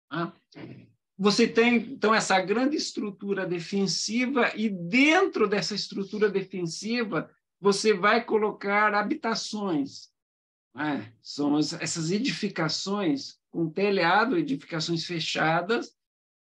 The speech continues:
A, na parte externa, você também tem uma série de paliçadas e uma série de construções,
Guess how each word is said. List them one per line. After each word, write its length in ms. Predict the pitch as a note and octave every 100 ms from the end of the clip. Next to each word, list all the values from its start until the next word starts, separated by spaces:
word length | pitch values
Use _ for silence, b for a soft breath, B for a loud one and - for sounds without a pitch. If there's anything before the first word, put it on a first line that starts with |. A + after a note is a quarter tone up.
| _ _ _ _ _ _ _ _
A, 540 | F3+ F#3 F#3 F3+ F3 F#3
na 180 | G#3 A#3+
parte 500 | - A3+ A#3 - A#3
externa, 720 | B3 A#3 - G#3+ A#3 A#3+ G#3+
você 240 | G3 G3
também 320 | G#3 G#3 G#3 A#3
tem 140 | G#3+
uma 220 | G#3+ A3
série 600 | F3 - F3+ F#3+ F#3 E3+
de 180 | D#3 D#3+
paliçadas 1040 | D#3+ F3 F3 E3 - F#3+ F#3+ G#3 A3+ A3+
e 80 | G3+
uma 220 | G#3 G#3+
série 500 | G3 - F#3 F#3+ G#3
de 160 | G3+ F#3+
construções, 1120 | - F#3+ D#3+ - A#3 - E3+ D#3 C3 - -